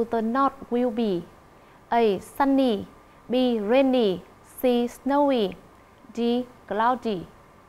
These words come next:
Hà Nội và các khu vực phía Bắc trời sẽ như thế nào nhỉ? Có nắng đúng không? Đáp án A là đáp án chính xác.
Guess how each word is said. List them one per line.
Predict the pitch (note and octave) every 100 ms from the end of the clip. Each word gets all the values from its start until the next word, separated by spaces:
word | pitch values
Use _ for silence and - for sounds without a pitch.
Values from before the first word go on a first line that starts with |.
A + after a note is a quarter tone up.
| - - - - - - - -
Hà | - B3
Nội | C4 B3 - A3
và | A3+ G#3+ G3+
các | C#4
khu | D4 C4
vực | B3 -
phía | G#3+
Bắc | G3+ D#4+ - - - -
trời | C4+ A3+ F#3+
sẽ | G3+ A3
như | B3+
thế | A#3+
nào | A#3+ B3
nhỉ? | G3 F#3+ F3 - - - - - - - - - - - - - - - - -
Có | B3+
nắng | B3+ B3
đúng | D4 C#4
không? | D#4+ D#4 E4 - - - - - - - - - - - - - - -
Đáp | A#3+ B3
án | A3 -
A | - B3 B3 A#3
là | G#3+
đáp | G3+ A#3
án | G#3 G#3+
chính | - G3 G3+ -
xác. | C4